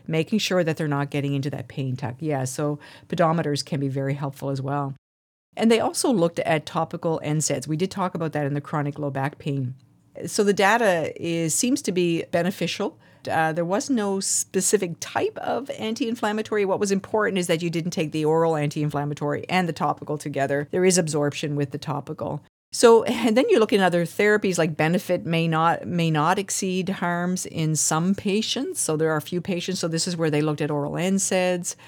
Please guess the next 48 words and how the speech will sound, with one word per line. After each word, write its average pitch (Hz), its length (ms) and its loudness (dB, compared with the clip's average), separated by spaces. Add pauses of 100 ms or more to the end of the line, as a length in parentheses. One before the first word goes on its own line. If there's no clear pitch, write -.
(180)
They 151 100 0
also 151 280 0
looked 147 160 -2
at 147 100 -4
duloxetine. 156 880 -2 (500)
They 170 120 0
did 160 160 0
not 156 260 2
find 196 300 0
any 160 220 0
benefit, 147 600 -4 (100)
uh, 139 240 0
with 156 140 -2
acetaminophen. 156 800 -2 (500)
But 160 200 -2
here 254 400 -2
is 170 340 -2
the 147 160 0
interesting 151 380 -2
thing 139 180 -6
about 147 200 -4
acetaminophen. 160 580 -4
Now, 156 120 -2
mind 170 240 2
you, 175 60 -2
the 151 100 -2
studies 208 360 -2
were 165 80 -2
done 151 240 0
more 147 360 -2
in 143 360 -2 (280)
acute - 420 -4
pain, 139 320 -2 (340)
and 175 100 -2
this - 140 -2
was 180 140 -2
the 175 100 -6
pace - 360 -2
trial 143 420 -2
that - 280 -8
I 143 140 -2
think 190 180 -4
we've 156 160 -2
talked 156 260 -4
about 151 200 -4
in 139 100 -4
previous 147 340 -2
podcasts. 135 540 -6